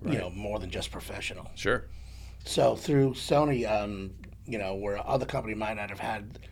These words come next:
Speaker 1: the ability to hook me up with a few of these young artists, that was a real benefit being here.
Speaker 2: Okay, and so that's a, that's an advantage compared to being with what, some of the smaller, more boutique
Speaker 1: Who might not have access to those
Speaker 2: publishers.
Speaker 1: artists to
Speaker 2: Okay.
Speaker 1: hook, to get me in the room with those artists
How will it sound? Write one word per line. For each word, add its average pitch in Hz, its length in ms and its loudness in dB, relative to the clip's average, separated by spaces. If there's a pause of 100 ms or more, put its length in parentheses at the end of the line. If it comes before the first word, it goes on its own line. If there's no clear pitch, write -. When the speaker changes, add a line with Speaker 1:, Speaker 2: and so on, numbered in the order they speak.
(120)
Speaker 1:
the 120 80 0
ability 123 380 4
to 104 60 -2
hook 131 200 0
me 110 100 -2
up 127 180 0
with 98 180 -8 (360)
a 190 60 -8
few 131 220 -2
of 110 60 -2
these 98 140 -4
young 98 260 -4
artists, 101 600 -4 (160)
that 120 260 -4
was - 100 -8
a 113 40 -6
real 92 240 -6
benefit 90 460 -10 (280)
being 87 200 -8
here. - 200 -10 (200)
Speaker 2:
Okay, 85 320 -2 (140)
and 95 100 -2
so 95 140 -2
that's 98 320 6
a, 90 80 -2 (340)
that's 98 220 4
an 95 80 2
advantage 87 540 2
compared 90 380 0
to 87 80 -6
being 82 240 -2
with 80 200 -4
what, - 140 -8
some 87 180 -2
of 80 60 -2
the 78 80 -2
smaller, 85 440 0
more 85 160 0 (140)
boutique 87 340 -2
Speaker 1:
Who - 60 0
might 139 180 8
not 123 140 8
have - 160 2
access 104 420 0
to 85 80 0
those 85 100 0
Speaker 2:
publishers. 87 220 -4
Speaker 1:
artists - 600 -6 (580)
to - 100 -2
Speaker 2:
Okay. - 40 2
Speaker 1:
hook, - 260 -4
to - 100 -8
get 104 140 -2
me 92 160 -8
in 90 100 -8
the 87 80 -6
room 90 200 -8
with 87 100 -10
those 92 180 -8
artists - 560 -8